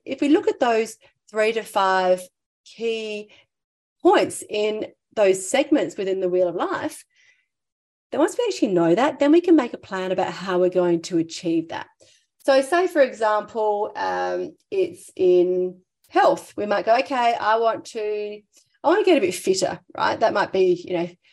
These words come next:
getting fitter, sleeping better, and, say, eating better. That might be the three things for health. And so if feeling better is, uh, one of your key things, that's what you know what you want,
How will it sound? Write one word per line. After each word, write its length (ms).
getting 240
fitter, 640
sleeping 500
better, 540
and, 440
say, 260
eating 280
better. 220
That 160
might 260
be 160
the 140
three 300
things 320
for 120
health. 280
And 600
so 460
if 400
feeling 280
better 300
is, 260
uh, 500
one 200
of 80
your 100
key 280
things, 360
that's 200
what 100
you 60
know 100
what 100
you 60
want, 400